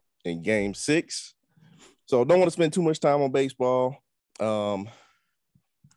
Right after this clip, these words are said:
congrats to the Atlanta Braves. They w-, went to Houston. Wish they would've got it done in Atlanta, but were able to go to Houston, get it done.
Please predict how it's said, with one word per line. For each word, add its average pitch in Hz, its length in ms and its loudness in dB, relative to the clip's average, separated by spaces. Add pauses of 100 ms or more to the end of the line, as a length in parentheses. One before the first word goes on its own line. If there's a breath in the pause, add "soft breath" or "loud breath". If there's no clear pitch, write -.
(260)
congrats 127 460 0
to 143 100 -2
the 127 80 2
Atlanta 123 260 2
Braves. 120 480 0
They 104 120 -6
w-, 104 180 -10 (100)
went 123 180 -6
to 113 60 -6
Houston. 117 600 -4
Wish 139 200 0
they 131 120 2
would've 120 180 2
got 120 140 4
it 101 100 -2
done 120 160 2
in 104 80 0
Atlanta, 139 440 0 (760)
but 113 320 0 (320)
were 110 100 -2
able 123 160 0
to 120 60 -4
go 117 160 2
to 117 80 0
Houston, 120 320 -4
get 104 140 -4
it 95 120 -8
done. 123 480 2